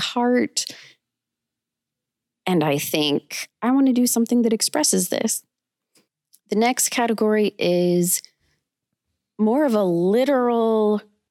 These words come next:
but s-, very open-ended type of drawing prompt. So that could be things like clear objects or something emerging out of something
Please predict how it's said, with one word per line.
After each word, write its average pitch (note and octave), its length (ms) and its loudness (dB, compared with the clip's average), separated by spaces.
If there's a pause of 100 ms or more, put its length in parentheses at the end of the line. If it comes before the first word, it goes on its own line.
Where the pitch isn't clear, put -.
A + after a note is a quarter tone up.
(160)
but G#3 460 -2
s-, - 140 0
very G3+ 400 0
open-ended - 1000 -2 (580)
type D3+ 300 -2
of D3+ 460 -2 (120)
drawing C#3+ 460 0
prompt. - 720 -4 (400)
So D3 580 0 (100)
that D#3+ 360 -4 (320)
could F3+ 180 -2
be D#3 220 2
things D3+ 480 2
like C#3 720 -2 (800)
clear B3+ 560 0
objects - 840 -4 (320)
or E3+ 500 0 (220)
something A#3 440 0
emerging F3 720 2
out E3 220 -2
of E3 180 0
something D#3 400 -2